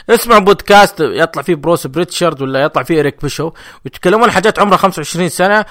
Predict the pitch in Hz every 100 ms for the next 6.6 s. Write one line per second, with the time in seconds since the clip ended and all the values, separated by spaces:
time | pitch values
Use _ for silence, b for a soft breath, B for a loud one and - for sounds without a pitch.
0 | b b 170 220 254 226 277 330 285 202
1 | 165 208 - 269 220 - 285 285 180 180
2 | 180 - 208 220 214 - 196 165 240 165
3 | 110 - b b 113 117 - 240 240 175
4 | 226 - 240 185 147 151 139 123 127 82
5 | 80 113 165 208 220 220 190 - 214 -
6 | - 233 175 123 120